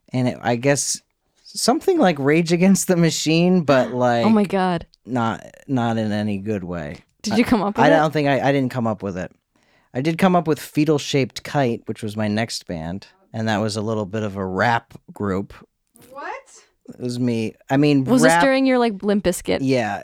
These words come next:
Speaker 1: Ugh.
Speaker 2: Fe-,
Speaker 1: We, we
Speaker 2: sorry, Fetal
Speaker 1: Shaped
Speaker 2: Shaped
Speaker 1: Kite.
Speaker 2: Kite.
Speaker 1: Yeah.
Speaker 2: Was it serious or was it, like,
Speaker 1: It was not serious.
Speaker 2: So it
Speaker 1: It
Speaker 2: was, like,
Speaker 1: was
Speaker 2: when high school kids are like,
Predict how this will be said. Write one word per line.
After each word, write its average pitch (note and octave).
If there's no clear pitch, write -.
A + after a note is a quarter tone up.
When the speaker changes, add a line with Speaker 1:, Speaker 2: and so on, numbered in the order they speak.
Speaker 1:
Ugh. A2
Speaker 2:
Fe-, -
Speaker 1:
We, -
we E4
Speaker 2:
sorry, G#3
Fetal C4+
Speaker 1:
Shaped -
Speaker 2:
Shaped -
Speaker 1:
Kite. -
Speaker 2:
Kite. -
Speaker 1:
Yeah. -
Speaker 2:
Was G#3+
it B3+
serious B3
or A3
was G3+
it, G#3
like, F#3+
Speaker 1:
It -
was G#2+
not G2+
serious. E2+
Speaker 2:
So B3
it -
Speaker 1:
It -
Speaker 2:
was, A#3+
like, B3
Speaker 1:
was -
Speaker 2:
when A#3
high A3
school G#3+
kids G3+
are F#3
like, E3+